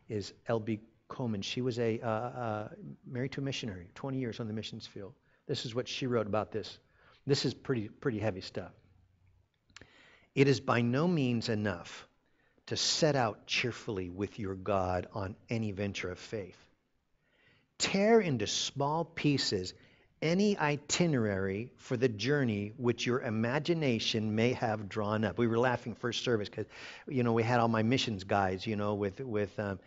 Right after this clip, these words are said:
with Daniel and Manuel, and, and they know this. You go out to serve on a, on a, on a mission trip, forget what you're planning on doing, right, Olivia? Forget what the plans are, because all that's gonna go right out the window.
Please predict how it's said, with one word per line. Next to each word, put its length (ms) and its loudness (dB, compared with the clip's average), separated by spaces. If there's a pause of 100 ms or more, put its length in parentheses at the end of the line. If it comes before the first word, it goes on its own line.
(260)
with 180 -4
Daniel 640 4
and 240 -2
Manuel, 640 2
and, 200 -2 (260)
and 300 -4
they 160 10
know 240 10
this. 460 -4 (280)
You 140 2
go 180 12
out 280 12
to 80 -2
serve 420 8
on 180 4
a, 160 0
on 160 2
a, 100 -4
on 160 2
a 40 2
mission 440 4
trip, 400 2 (440)
forget 460 10
what 220 4
you're 80 4
planning 520 2
on 180 0
doing, 240 0
right, 240 10 (140)
Olivia? 460 6 (240)
Forget 320 12
what 100 4
the 80 6
plans 560 6
are, 380 8 (200)
because 320 10
all 160 12
that's 280 10
gonna 180 6
go 100 4
right 240 10
out 220 8
the 60 6
window. 580 4